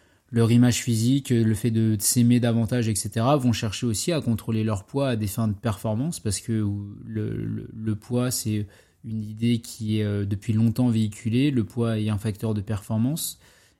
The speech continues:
Euh, et à ça, on peut tout de suite apporter une nuance dans le sens où, forcément, oui, euh, lorsque l'on cherche, d'autant plus en trail, à monter des bosses, euh, à, à, à gravir du dénivelé, et cetera, bah, le fait d'avoir, euh, un...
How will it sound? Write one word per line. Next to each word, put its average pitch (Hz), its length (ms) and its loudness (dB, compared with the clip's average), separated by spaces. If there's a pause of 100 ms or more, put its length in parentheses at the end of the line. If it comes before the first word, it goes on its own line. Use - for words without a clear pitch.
(160)
Euh, 104 400 0 (100)
et 107 200 0
à 101 140 0
ça, 127 180 0
on 127 140 2
peut - 140 -8
tout - 140 -10
de 113 80 -4
suite 123 140 -4
apporter 110 340 -2
une 110 160 4
nuance 117 380 2
dans 113 100 0
le 110 80 0
sens 123 380 -4
où, 104 160 -4
forcément, 117 680 0
oui, 123 300 2 (460)
euh, 107 160 -2
lorsque 107 280 -2
l'on 107 200 0
cherche, 113 300 -4
d'autant 113 240 -2
plus - 200 -8
en 110 100 0
trail, 117 360 -2
à 104 80 0
monter 110 320 0
des 107 160 0
bosses, 113 520 0
euh, 104 300 -4 (400)
à, 104 300 -4 (340)
à, 107 380 -6 (260)
à 110 100 -2
gravir 113 360 2
du 107 120 -2
dénivelé, 110 440 0
et 107 60 -2
cetera, 110 520 -4 (400)
bah, 107 120 0
le 107 100 2
fait 123 180 -2
d'avoir, 113 380 0
euh, 107 260 0
un... 104 540 0